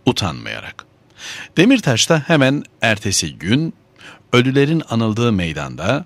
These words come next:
bir Kasım için oy çağrısı yapmıştı.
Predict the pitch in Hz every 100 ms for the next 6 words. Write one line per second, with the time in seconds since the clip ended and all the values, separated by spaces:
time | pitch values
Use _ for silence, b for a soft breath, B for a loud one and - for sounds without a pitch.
0 | _ _ - 170 156 101 - 80 67 -
1 | 139 - - 113 127 - 85 71 67 -
2 | 69 64 55 - -